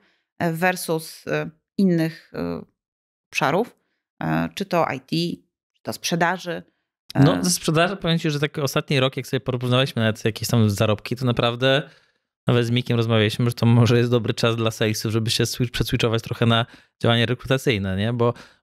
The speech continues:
Speaker 2: bo te zarobki faktycznie poszły do góry, więc to jest, to jest fajne, ale no to wciąż nie są takie zarobki, jak, no, z pro-, z programistami nie porównasz, nie? Aczkolwiek chyba, nie wiem, kto to był, S T X Next chyba.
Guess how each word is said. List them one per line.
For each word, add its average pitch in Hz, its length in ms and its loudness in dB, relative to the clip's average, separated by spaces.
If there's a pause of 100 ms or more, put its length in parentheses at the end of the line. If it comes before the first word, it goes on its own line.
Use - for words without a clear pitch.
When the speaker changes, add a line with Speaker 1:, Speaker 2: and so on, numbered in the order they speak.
Speaker 2:
bo 156 80 2
te 135 120 0
zarobki 139 340 0
faktycznie 135 380 -2
poszły - 260 -2
do 120 100 2
góry, 95 280 2
więc 92 140 -2
to 113 120 0
jest, 107 120 0
to - 60 0
jest 110 140 0
fajne, 110 400 -2
ale 139 180 2
no 151 100 2
to - 100 -10
wciąż - 300 -4
nie 123 80 -2
są 107 140 -2
takie 104 260 -2
zarobki, 104 400 -2
jak, 95 140 0 (160)
no, 113 140 -10 (120)
z - 60 -6
pro-, 135 320 0
z - 40 -16
programistami 123 540 0
nie 110 80 -2
porównasz, 90 460 -2
nie? 117 120 2 (420)
Aczkolwiek 143 720 -2
chyba, 127 600 0 (760)
nie 113 100 6
wiem, 95 100 4
kto - 120 -10
to - 120 -4
był, 95 260 0
S 127 120 -2
T - 120 -4
X 117 200 -4
Next 107 260 -2
chyba. 87 300 -2